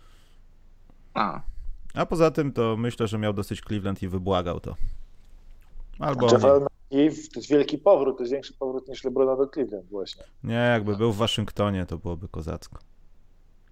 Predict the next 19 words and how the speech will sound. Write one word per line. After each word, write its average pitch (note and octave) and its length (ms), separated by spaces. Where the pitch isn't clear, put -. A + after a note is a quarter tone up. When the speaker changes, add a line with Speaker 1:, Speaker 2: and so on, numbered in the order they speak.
Speaker 3:
To A2 80
jest G2 180
Javel B2 260
McGee, B2 320
przecież B2 240
on B2 100
chyba C3 120
triple-double B2+ 600
właśnie B2 220
w D3+ 40
Denver A2+ 320
zrobił, F#2 360
nie? D3 140
Speaker 2:
Chyba A#2 220
tak. C#3 240
Speaker 1:
Tak, A2 220
z, - 420
z A#2 40
bloków. A2+ 500